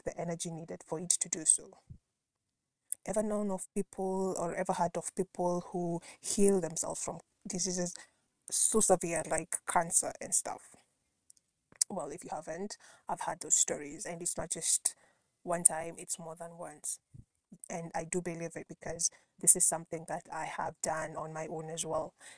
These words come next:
There are moments when I have felt sick and then intended it, like, um, he-, got into a place of healing just by myself. And this is go-, this, this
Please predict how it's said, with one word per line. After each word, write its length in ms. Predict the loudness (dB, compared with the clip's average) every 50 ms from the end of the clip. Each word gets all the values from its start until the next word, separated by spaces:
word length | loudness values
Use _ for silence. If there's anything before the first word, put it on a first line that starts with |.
| _ 0
There 120 | 0 0
are 40 | 2
moments 340 | 2 2 4 4 4 4 4
when 160 | 2 2 0
I 120 | -2 -2
have 180 | -2 -2 -4 -4
felt 260 | -2 -4 -4 -2 -2
sick 340 | -2 -2 -2 -2 _ -6 -8 -8 -8 -10 -10 -10 -10 -20 -20 -20 -20 _ _ _ _ _ _ _ _ _ _ _ _ -20 _ _
and 160 | -6 0 2
then 320 | 2 2 2 2 -2 -4 -6 -8 -16 -18 _ -4
intended 640 | -2 0 2 2 2 2 0 -2 -4 -8 -6 -4
it, 220 | -4 -2 0 -2 -2
like, 220 | -2 -4 -6 -6 _ -6 -2
um, 260 | -2 -2 -2 -4 -8 -8 -6 -6 -6 -6 _ _ _ _ -20 -20 _ _ _ _ -20 -20 _ _ _ -20 _ _ _ _ _ _ _ _
he-, 300 | -4 -2 2 2 0 0 -2 _ -6 _
got 160 | 4 8 8
into 200 | 10 8 8 2
a 20 | 0
place 260 | -4 -4 -4 -4 -2
of 80 | -4 -4
healing 300 | -6 -6 -6 -6 -8 -8
just 200 | -6 -4 -4 0
by 100 | 0 -2
myself. 340 | -2 0 0 0 0 0 -4 -6
And 160 | -6 -6 -6 -4
this 200 | 0 2 2 4
is 160 | 2 0 -2 -4
go-, 260 | -4 -4 -4 -4 -6
this, 260 | -6 -4 -2 -2 -2 -2
this 340 | -4 -2 -2 -2 -2 -2